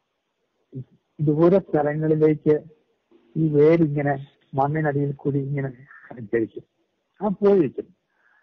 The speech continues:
അപ്പൊ ഈ മ-, മരത്തിന്റെ വേരെന്താ ചെയ്യുന്നത് വെച്ചാൽ മരത്തിന് ആവശ്യമുള്ള ഭക്ഷണം, വെള്ളം, ഈ രണ്ട് സംഗതികളും ശേഖരിച്ച് വെക്കുന്നത്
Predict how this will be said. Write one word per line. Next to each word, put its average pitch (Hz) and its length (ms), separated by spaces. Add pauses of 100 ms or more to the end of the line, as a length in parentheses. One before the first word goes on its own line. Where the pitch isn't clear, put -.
(220)
അപ്പൊ 170 380
ഈ 156 140
മ-, 143 380
മരത്തിന്റെ 170 640
വേരെന്താ 196 720
ചെയ്യുന്നത് 175 520
വെച്ചാൽ 170 380 (400)
മരത്തിന് 170 460
ആവശ്യമുള്ള 175 680
ഭക്ഷണം, 170 760 (1040)
വെള്ളം, 135 400 (760)
ഈ 175 160
രണ്ട് 180 300
സംഗതികളും 170 800
ശേഖരിച്ച് 170 680
വെക്കുന്നത് 156 960